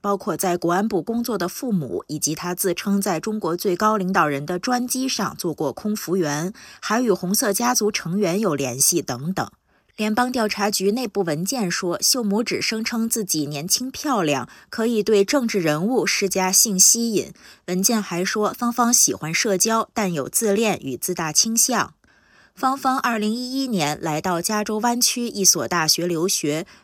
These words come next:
通过亚裔社区组织积极参与政治活动，并结交美国政治人物。解密文件显示，二零一四年联调局终止了招募芳芳的计划，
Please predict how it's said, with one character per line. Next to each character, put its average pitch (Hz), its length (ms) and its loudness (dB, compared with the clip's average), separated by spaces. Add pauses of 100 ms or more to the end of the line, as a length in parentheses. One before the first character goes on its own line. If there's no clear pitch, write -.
通 269 180 -8
过 262 140 2
亚 247 220 2
裔 226 120 -2
社 254 220 0
区 - 180 -4
组 170 280 -4
织 165 160 -2
积 226 180 -2
极 196 160 0
参 226 320 0
与 190 240 2
政 202 180 0
治 175 140 -2
活 143 320 -2
动， 208 320 -2
并 175 160 -2
结 151 180 0
交 202 220 2
美 180 180 0
国 139 160 -2
政 202 220 0
治 185 100 -2
人 143 300 -4
物。 196 240 0 (340)
解 214 200 2
密 226 180 2
文 208 160 2
件 262 220 2
显 95 240 2
示， - 320 0 (240)
二 233 100 -2
零 208 180 2
一 240 120 -2
四 233 220 2
年 170 300 -2
联 180 160 -2
调 208 220 2
局 185 160 0
终 269 260 -2
止 226 120 -2
了 - 240 -2
招 196 240 0
募 196 180 2
芳 214 240 0
芳 226 220 0
的 196 100 0
计 139 220 0
划， 135 320 -2